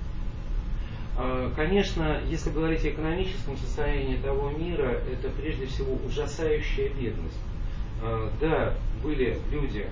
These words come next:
как и сегодня, были люди богатые, но в большинстве своём люди, которые, а,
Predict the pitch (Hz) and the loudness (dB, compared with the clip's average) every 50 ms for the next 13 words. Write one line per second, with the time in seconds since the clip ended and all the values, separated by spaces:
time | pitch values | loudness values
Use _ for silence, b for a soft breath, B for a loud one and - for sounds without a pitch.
0 | - - 107 - - 110 - - 127 117 113 110 104 104 107 110 110 110 113 110 | -2 -2 0 0 0 0 0 0 0 0 0 0 0 -2 -2 -2 0 -2 0 0
1 | 113 110 110 110 107 117 123 120 117 113 110 - - 117 110 110 110 - 127 - | 0 0 0 0 0 0 0 0 0 0 0 0 0 0 0 0 0 0 -2 -2
2 | - 143 - - 165 185 185 - - 151 - - 135 135 131 127 - - 170 165 | -2 -2 -2 0 0 0 0 0 0 0 2 2 2 2 0 0 0 -2 0 0
3 | 139 - 127 - - - - 143 143 135 135 131 127 123 117 B B B B B | 0 0 0 0 -2 0 0 2 2 2 2 2 2 0 0 B B B B B
4 | B B B B - 113 117 120 120 120 | B B B B 0 2 2 2 2 2